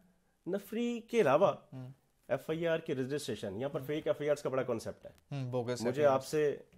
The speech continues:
Speaker 1: कोई ग्रज है,
Speaker 2: हम्म।
Speaker 1: तो मैंने आपके खिलाफ एक एप्लीकेशन दे दी, छह
Speaker 2: ठीक है।
Speaker 1: महीने तक तो आप थानों के चक्कर लगा लगा के पागल
Speaker 2: ठीक
Speaker 1: हो
Speaker 2: है।
Speaker 1: जाएंगे कि यार
Speaker 2: ऐसे ही।
Speaker 1: हुआ क्या,
Speaker 2: हाँ,
Speaker 1: अपने आप
Speaker 2: ऐसे
Speaker 1: को
Speaker 2: ही।
Speaker 1: क्लियर करने के लिए।
Speaker 2: ऐसे ही।
Speaker 1: क्लियर
Speaker 2: हम्म।
Speaker 1: करने के बाद अगर आप, अल्लाह करे आपकी किस्मत साथ दे दे,
Speaker 2: हम्म, हम्म।
Speaker 1: आप क्लियर कर लेते हैं ना,
Speaker 2: हम्म।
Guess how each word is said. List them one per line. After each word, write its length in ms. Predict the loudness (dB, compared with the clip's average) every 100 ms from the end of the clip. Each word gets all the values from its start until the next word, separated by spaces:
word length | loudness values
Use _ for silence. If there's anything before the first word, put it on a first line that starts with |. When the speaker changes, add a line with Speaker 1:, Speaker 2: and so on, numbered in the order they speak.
| -10
Speaker 1:
कोई 360 | -4 -2 -2 -4
ग्रज 460 | -8 -6 2 2 2
है, 200 | -2 -4 -10
Speaker 2:
हम्म। 200 | -10 -6
Speaker 1:
तो 80 |
मैंने 200 | -2 0
आपके 200 | 0 -2
खिलाफ 240 | -4 -2 -2
एक 80 | -4
एप्लीकेशन 380 | -4 -4 -4
दे 120 | -2 -2
दी, 160 | -6
छह 140 | -10 0
Speaker 2:
ठीक 100 | 2
है। 100 | 4
Speaker 1:
महीने 300 | 4 4 2
तक 120 | 0
तो 140 | 2
आप 180 | 2 2
थानों 200 | 2 2
के 60 | 0
चक्कर 260 | -2 -2
लगा 180 | -2 0
लगा 200 | 0 -2
के 80 | -2
पागल 180 | -2 -2
Speaker 2:
ठीक 80 |
Speaker 1:
हो 40 | -2
Speaker 2:
है। 60 |
Speaker 1:
जाएंगे 220 | -2 -4 -2
कि 60 |
यार 80 | 0
Speaker 2:
ऐसे 120 | 2
ही। 60 | 2
Speaker 1:
हुआ 140 | 2
क्या, 160 | 0 -6 -10 -6
Speaker 2:
हाँ, 120 | -4
Speaker 1:
अपने 120 | 0
आप 40 | 0
Speaker 2:
ऐसे 60 |
Speaker 1:
को 80 | 0
Speaker 2:
ही। 40 | 0
Speaker 1:
क्लियर 220 | 2 4
करने 200 | 2 -2
के 60 |
लिए। 100 | -6 -10
Speaker 2:
ऐसे 220 | -10 -10
ही। 60 | -4
Speaker 1:
क्लियर 260 | 6 8
Speaker 2:
हम्म। 80 | 10
Speaker 1:
करने 220 | 8 6
के 80 | 6
बाद 420 | 6 8 8 4 -6 -20 _ -4
अगर 220 | 2 6
आप, 340 | 8 6 2 -6
अल्लाह 200 | 0 2
करे 240 | 4 6 6
आपकी 240 | 6 2
किस्मत 260 | -4 0 2
साथ 200 | 2 2
दे 180 | 2 0
दे, 120 | 0
Speaker 2:
हम्म, 140 | -2
हम्म। 240 | -6 -2 2
Speaker 1:
आप 140 | 2
क्लियर 220 | 6 6
कर 200 | 8 6
लेते 220 | 6 6
हैं 80 | 4
ना, 60 | 2
Speaker 2:
हम्म। 160 | -2